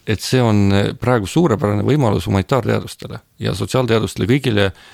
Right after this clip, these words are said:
sellistele, mis on, tegelevad väga kompleksse materjaliga, mida näiteks kirjandus on.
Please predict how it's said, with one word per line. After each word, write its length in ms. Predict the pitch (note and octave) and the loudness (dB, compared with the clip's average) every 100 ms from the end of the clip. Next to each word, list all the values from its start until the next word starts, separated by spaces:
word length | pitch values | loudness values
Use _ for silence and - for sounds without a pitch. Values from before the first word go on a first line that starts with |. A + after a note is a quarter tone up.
| - - - | -20 -14 -2
sellistele, 440 | B2 C#3+ - G2+ | -2 -2 -2 0
mis 160 | F#2 G#2 | 0 0
on, 100 | G2 | 0
tegelevad 340 | A#2+ B2 F#2+ F#2 | 0 0 0 0
väga 180 | A2+ A#2+ - | -2 -2 -2
kompleksse 480 | F2 E2+ - - G2 | -4 -4 -6 -2 -2
materjaliga, 540 | F#2+ D3 D#3+ F#3 E3 | -2 -2 -2 -2 -4
mida 240 | A2+ G2+ G2 | -2 0 0
näiteks 320 | - F2 - | -2 -6 -4
kirjandus 400 | G2+ F2+ F#2+ B2+ | -2 -2 -2 0
on. 140 | E3 | 0